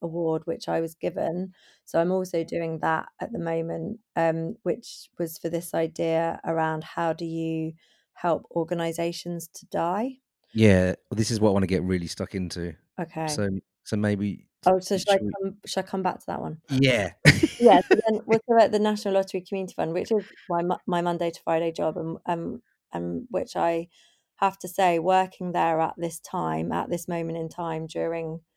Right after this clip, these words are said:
Speaker 1: the crisis, has been an a-, you know, like, incredibly hard work, but such a privilege,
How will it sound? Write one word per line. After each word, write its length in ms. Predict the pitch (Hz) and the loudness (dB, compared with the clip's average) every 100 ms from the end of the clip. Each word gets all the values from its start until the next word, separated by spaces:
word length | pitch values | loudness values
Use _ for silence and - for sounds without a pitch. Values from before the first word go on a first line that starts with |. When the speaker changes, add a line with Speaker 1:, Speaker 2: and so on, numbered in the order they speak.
| _ _ - | _ _ -12
Speaker 1:
the 60 | |
crisis, 680 | 165 180 170 165 147 160 160 | -6 -2 -2 -2 -6 -6 -6
has 160 | 160 160 | -10 -4
been 480 | 165 160 160 156 - _ - | -2 0 -2 -6 -12 _ -8
an 140 | 165 | -6
a-, 200 | 170 - _ _ _ | -4 -8 _ _ _
you 100 | 190 | -4
know, 120 | 180 | -2
like, 280 | 165 160 - _ _ _ _ _ | 2 0 -2 _ _ _ _ _
incredibly 600 | - 175 208 202 185 175 | -10 0 2 2 2 -2
hard 240 | 175 175 170 | 0 0 2
work, 320 | 175 165 - | 2 2 2
but 220 | 165 - - _ | -2 -2 -4 _
such 440 | - - 175 - - | -18 -2 0 0 -10
a 40 | |
privilege, 720 | - 170 185 226 - - - | -8 -4 -2 -2 -4 -14 -16